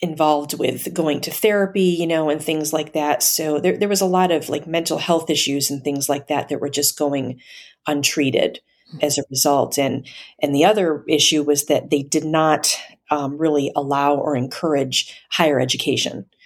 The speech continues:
Speaker 1: So, you know, I had to go out on my own,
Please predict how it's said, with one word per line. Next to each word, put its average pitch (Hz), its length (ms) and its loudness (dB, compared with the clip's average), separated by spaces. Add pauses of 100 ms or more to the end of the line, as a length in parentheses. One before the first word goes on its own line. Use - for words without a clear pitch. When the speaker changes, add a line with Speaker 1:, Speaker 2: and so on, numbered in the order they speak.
(520)
Speaker 1:
So, 180 580 4
you 254 100 4
know, 190 300 4
I 202 120 2
had 202 220 2
to 165 300 0 (360)
go 175 160 2
out 170 140 2
on 156 140 0
my 143 160 0
own, 151 400 2